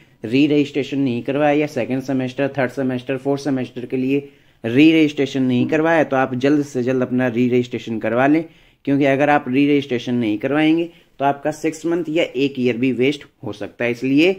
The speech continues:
तो जो भी स्टूडेंट्स अपना री रजिस्ट्रेशन नहीं करवा पाए तो जल्द से जल्द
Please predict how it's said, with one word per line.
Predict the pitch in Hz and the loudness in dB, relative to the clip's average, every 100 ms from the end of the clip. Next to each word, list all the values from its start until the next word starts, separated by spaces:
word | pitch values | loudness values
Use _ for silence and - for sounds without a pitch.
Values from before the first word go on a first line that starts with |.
| - | -2
तो | 135 | 0
जो | 127 147 | 4 4
भी | 160 | 4
स्टूडेंट्स | 156 147 147 147 | 2 0 0 0
अपना | 135 143 | -2 0
री | 135 143 | 2 2
रजिस्ट्रेशन | 143 139 147 127 135 | 2 0 -2 -2 -2
नहीं | 131 107 | 0 -2
करवा | 135 147 156 | -2 -2 -2
पाए | 170 160 | -2 -2
तो | 135 | -2
जल्द | 117 135 120 | -2 -2 -2
से | 131 123 | -4 -2
जल्द | 139 185 | 0 -2